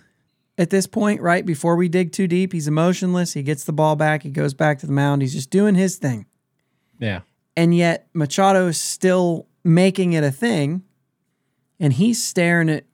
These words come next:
Speaker 1: Perdomo. And then Perdomo looks, and he's like, I don't know if he's thinking to himself, like, "We're still doing this." But either way, Perdomo just stares back. And I thought, "Holy cow, they're just gonna fight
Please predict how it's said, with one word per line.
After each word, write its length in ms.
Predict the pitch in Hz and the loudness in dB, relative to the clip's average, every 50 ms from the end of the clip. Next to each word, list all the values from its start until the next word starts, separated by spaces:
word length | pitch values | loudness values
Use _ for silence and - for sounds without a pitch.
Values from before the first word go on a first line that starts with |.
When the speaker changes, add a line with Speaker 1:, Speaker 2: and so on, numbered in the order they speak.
| _ _ _ _ _ _ - | _ _ _ _ _ _ -4
Speaker 1:
Perdomo. 680 | 160 156 135 139 127 117 120 120 117 123 135 165 180 - _ _ _ _ _ - | -2 0 0 2 0 0 0 0 0 0 0 0 -2 -4 _ _ _ _ _ -2
And 180 | 151 147 156 | 0 2 2
then 380 | 175 190 202 202 202 208 202 190 | 4 4 4 2 2 2 0 -2
Perdomo 540 | 196 - 180 170 175 180 180 180 165 160 160 | -2 -2 0 0 2 2 2 2 2 2 2
looks, 320 | 156 151 160 170 - - 160 | 2 0 0 -2 -2 -4 -2
and 80 | 147 | -2
he's 160 | 143 139 135 | 0 0 0
like, 260 | 143 135 131 131 - _ _ _ _ _ _ _ _ _ _ _ _ _ _ _ _ _ _ _ _ _ _ | 0 -2 -2 -2 -4 _ _ _ _ _ _ _ _ _ _ _ _ _ _ _ _ _ _ _ _ _ _
I 100 | 151 156 | 2 2
don't 140 | 160 151 151 | 4 4 2
know 140 | 156 151 | 2 2
if 100 | 139 131 | 2 0
he's 220 | - 151 139 - - | -2 -4 -4 -2 0
thinking 300 | 160 147 139 147 139 135 | 0 0 0 0 0 0
to 60 | 139 | 0
himself, 360 | 131 127 131 - 139 131 127 | 0 0 0 0 -2 -2 0
like, 200 | 151 135 131 - | -2 -4 -4 -4
"We're 100 | 139 131 | -4 -4
still 220 | - - - 147 139 | -4 -2 -2 -2 0
doing 300 | 131 135 135 143 147 151 | 2 2 2 2 2 2
this." 340 | 160 165 160 151 - - - _ _ _ _ _ _ _ _ _ _ _ | 2 0 0 -2 -6 -10 -16 _ _ _ _ _ _ _ _ _ _ _
But 380 | 156 131 147 147 143 139 135 - | 0 2 4 4 4 2 0 0
either 260 | - 180 175 165 151 143 | 0 2 2 4 4 4
way, 360 | 170 208 202 175 156 151 156 | 4 6 6 6 4 2 0
Perdomo 540 | - - 156 143 151 156 165 165 156 151 143 | 0 -2 0 2 2 4 4 4 2 2 2
just 280 | 135 156 143 135 - - - | 2 0 0 0 -2 -6 -8
stares 540 | - - _ 147 135 139 139 139 135 127 120 | -10 -6 _ 0 2 4 4 4 2 0 -2
back. 480 | 117 143 139 123 117 - - - - - - | -2 0 0 0 0 -4 -8 -18 -18 -6 -2
And 100 | 156 135 | 0 0
I 80 | 135 | 0
thought, 320 | 127 - 143 127 127 127 - _ _ _ _ | 0 0 -2 -2 -2 -4 -6 _ _ _ _
"Holy 340 | - - 165 220 233 175 135 | -4 0 2 2 2 2 0
cow, 300 | 135 - 165 180 170 147 | 0 0 0 2 2 2
they're 140 | 131 147 170 | 2 0 0
just 200 | 214 202 - - | -2 -4 -4 -2
gonna 140 | - 135 123 | -2 -2 -2
fight 440 | - - - 147 151 139 - - | -2 -2 -2 -2 -2 -2 -4 -8